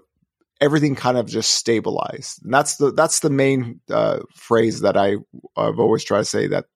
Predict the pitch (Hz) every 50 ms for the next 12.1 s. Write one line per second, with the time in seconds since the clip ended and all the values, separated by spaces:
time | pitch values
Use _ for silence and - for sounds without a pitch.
0 | _ _ 104 101 101 101 - - 110 104 - - - 175 156 147 151 123 123 131
1 | 131 127 - 135 127 123 120 - - 110 123 123 123 120 - - - - 131 135
2 | 131 131 123 123 123 127 120 - 131 - - 135 127 120 - - 135 143 143 -
3 | 110 113 110 117 120 127 135 135 139 143 - - - - - _ _ - 123 127
4 | - - 139 131 143 135 135 131 120 - - - - 120 120 120 117 117 113 -
5 | 120 117 113 98 - 117 107 107 110 107 92 - 107 107 110 113 107 107 107 107
6 | 101 101 - - 107 107 107 104 101 104 104 104 - - 101 104 110 104 - 113
7 | 104 101 95 98 98 92 - 95 98 98 104 98 98 101 - _ - - - -
8 | - - _ _ - - 110 - 101 101 101 98 95 92 95 - - - 120 90
9 | - 101 85 - 131 123 131 143 143 139 135 135 120 120 110 117 110 107 - -
10 | - - - - - - - - - _ - - - - - - - - - _
11 | _ _ _ _ - 104 156 165 - 107 - - - - 113 104 - - - 123
12 | 120 113